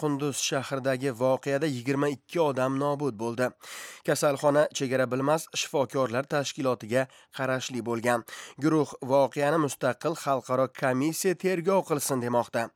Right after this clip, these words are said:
O'lganlardan o'n ikki nafari kasalxona xodimlari va o'n nafari bemorlar bo'lgan. Tashkilot xodimi Bart Yansenning aytishicha, kasalxona to'rt yildan beri ishlab turgan edi.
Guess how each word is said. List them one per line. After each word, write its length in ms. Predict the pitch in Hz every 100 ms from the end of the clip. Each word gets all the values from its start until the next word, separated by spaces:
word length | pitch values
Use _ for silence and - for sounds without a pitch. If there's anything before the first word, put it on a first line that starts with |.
| - - - 147
O'lganlardan 720 | 135 131 131 123 127 123 120
o'n 140 | 131 127
ikki 240 | 110 - 117
nafari 380 | 120 - 135 151 147
kasalxona 540 | 127 - 120 120 117 113
xodimlari 540 | 113 107 107 107 135 143
va 140 | 156 - - - -
o'n 280 | 131 165 165
nafari 340 | 127 117 127 - 120
bemorlar 560 | 117 117 117 117 113
bo'lgan. 400 | 110 113 117 113 - - - -
Tashkilot 520 | 135 - 135 120 - -
xodimi 400 | 127 120 127 127
Bart 400 | 117 120 123 117 - 123
Yansenning 520 | 131 120 - 120 117 120
aytishicha, 600 | 127 131 - - 165 127 - - -
kasalxona 640 | 156 147 160 139 156 147 131 -
to'rt 300 | 147 127 127
yildan 400 | 127 127 151 139
beri 200 | 127 143 -
ishlab 300 | - 117 104
turgan 440 | 135 135 143 123 110 117
edi. 140 | 120